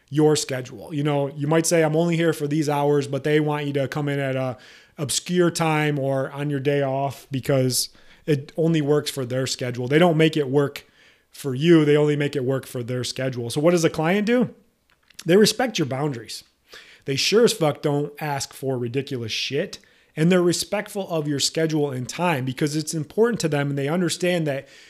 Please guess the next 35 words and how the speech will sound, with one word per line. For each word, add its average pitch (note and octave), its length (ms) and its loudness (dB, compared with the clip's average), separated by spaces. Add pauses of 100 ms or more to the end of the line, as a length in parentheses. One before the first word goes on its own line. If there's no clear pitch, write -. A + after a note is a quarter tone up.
(120)
you E3 220 0
have D#3 260 0
true F3+ 240 -2
skills D#3+ 480 2
and D3 320 -8
amazing D3 480 0
value. D3 320 0
They're C#3+ 140 2
gonna D3 180 -2
make C#3 300 -4
it C#3 120 -8
work C#3+ 400 -4 (360)
for C#3 440 0 (140)
your D#3+ 340 6
schedule C#3+ 460 2
because C3+ 280 -2
they're D3 100 0
not D3 180 0
gonna D3 140 -4
get C3 140 -6
that B2+ 180 -10
care C3 180 -6
from B2 160 -8
anywhere A#2+ 320 -6
else. D3+ 400 -2 (320)
Uh, E3 220 4
last A3 340 2
one A3+ 180 2
is F#3 180 4
just E3 220 -2
referral D#3+ 640 2
intensity. C#3 760 -8 (320)
So E3+ 500 4 (320)
a E3+ 80 -2
customer, D#3 540 -2